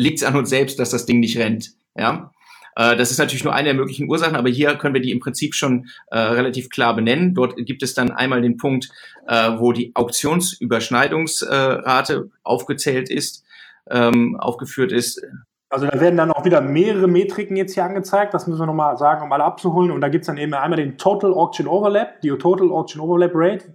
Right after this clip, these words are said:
Speaker 2: auf Deutsch, wie heißt die da? Hast du das gerade?
Speaker 1: Auktionsüberschneidungsrate.
Speaker 2: Das ist die Auktionsüberschneidungsrate und die gibt letztendlich an, ähm, bei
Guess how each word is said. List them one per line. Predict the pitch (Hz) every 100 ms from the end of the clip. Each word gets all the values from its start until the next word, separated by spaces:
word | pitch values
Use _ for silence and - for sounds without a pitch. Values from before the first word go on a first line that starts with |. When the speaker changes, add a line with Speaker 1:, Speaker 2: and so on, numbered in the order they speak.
| _
Speaker 2:
auf | 139 -
Deutsch, | 147 180 180 -
wie | 147
heißt | 151 -
die |
da? | 135 160 170
Hast | 151 -
du |
das | 160 -
gerade? | 165 185 190 - _ -
Speaker 1:
Auktionsüberschneidungsrate. | - 110 113 - 123 - - 113 107 117 113 110 - - - - -
Speaker 2:
Das | 123 -
ist | -
die | 139 135
Auktionsüberschneidungsrate | 143 156 156 160 160 135 - 147 220 190 170 175 175 170
und | 139 135
die | 143 202 214 -
gibt | 185 180
letztendlich | 170 - 143 147 123 -
an, | 180 233 262 - _ _ _
ähm, | 147 156 160 156 131 131 - _ -
bei | 131 123